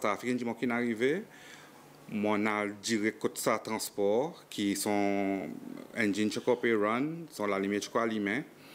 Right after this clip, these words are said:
Moi, je l'ai guetté, qui l'état a d'ailleurs été. À cause parfois, il avait quasi aller, ou bien qu'il dans soc, fait une manœuvre, qui après vient l'autre danger. Moi,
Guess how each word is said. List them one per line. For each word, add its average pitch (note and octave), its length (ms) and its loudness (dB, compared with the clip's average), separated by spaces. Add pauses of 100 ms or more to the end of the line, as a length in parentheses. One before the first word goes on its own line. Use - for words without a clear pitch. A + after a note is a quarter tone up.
(340)
Moi, G#2+ 120 2
je B2 60 4
l'ai A2+ 80 2
guetté, C3 600 2 (160)
qui - 120 0
l'état B2+ 520 4
a B2+ 60 -2
d'ailleurs A2+ 340 2
été. A2 420 0 (480)
À G#2 100 -2
cause G#2+ 200 2
parfois, A#2+ 380 2
il C#3 80 0
avait B2 200 2
quasi A2 400 -2
aller, A#2 520 2
ou A#2 100 0
bien A#2 140 2
qu'il B2+ 120 -2 (140)
dans A#2+ 140 -2
soc, A#2 400 2 (520)
fait A#2 400 2
une A#2 80 2
manœuvre, A2 560 0
qui - 140 -2
après A2+ 220 2
vient G#2+ 180 2
l'autre G#2 140 -2
danger. G#2+ 420 0
Moi, B2 100 0